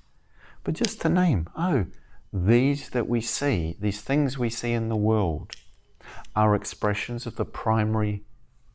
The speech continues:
forces of the mind that we seek to engage with in meditation. And meditation,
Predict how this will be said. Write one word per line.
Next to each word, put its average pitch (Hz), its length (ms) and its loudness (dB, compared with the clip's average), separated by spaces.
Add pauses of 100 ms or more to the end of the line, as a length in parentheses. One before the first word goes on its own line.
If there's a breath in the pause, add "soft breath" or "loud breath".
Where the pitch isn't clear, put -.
(280)
forces 135 540 6
of 92 140 0
the 92 60 0
mind 90 540 0
that - 140 -8
we 98 140 4
seek - 400 -2
to 104 100 -2
engage 95 360 2
with - 140 -10
in 92 100 0
meditation. 90 680 -4 (1160)
And 98 200 8
meditation, 101 920 4